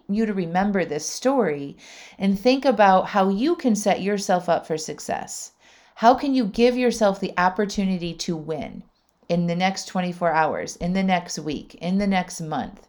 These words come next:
right? So if you are, have been practicing, you know, having a drink plan and you have drinks on your plan and you're going out in social situations and you keep failing at that,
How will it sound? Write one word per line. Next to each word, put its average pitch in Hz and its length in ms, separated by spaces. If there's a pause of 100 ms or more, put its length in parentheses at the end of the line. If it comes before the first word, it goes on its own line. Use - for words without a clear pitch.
right? 170 380
So 185 400 (720)
if 208 220
you 220 320
are, 185 480 (180)
have 180 300
been 175 180
practicing, 220 880 (580)
you 202 80
know, 196 120
having 170 320
a 156 40
drink 233 320
plan 170 380
and 165 100
you 165 120
have 165 200
drinks 226 320
on 180 120
your 151 120
plan 156 380
and 156 140
you're 151 80
going 165 320
out 160 100
in 180 80
social 240 340
situations 165 600
and 175 140
you 180 80
keep 202 260
failing 240 540
at - 140
that, 113 380